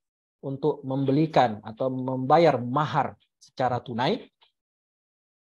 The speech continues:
maka disebut mampu. Kedua, indahu an-nafaqah yaumun nikah wa lailatuhu. Yaumun wa lailah. Dia bisa memberikan nafkah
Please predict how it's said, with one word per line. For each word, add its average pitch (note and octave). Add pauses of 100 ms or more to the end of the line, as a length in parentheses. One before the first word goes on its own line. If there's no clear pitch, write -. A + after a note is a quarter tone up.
(200)
maka A2+
disebut C3+
mampu. A2+ (1300)
Kedua, F#3+ (1200)
indahu G#3
an-nafaqah F#3+
yaumun F3+
nikah G3
wa D#3
lailatuhu. C#3+ (480)
Yaumun E3
wa D#3
lailah. A#2+ (480)
Dia F3
bisa G3
memberikan E3
nafkah D3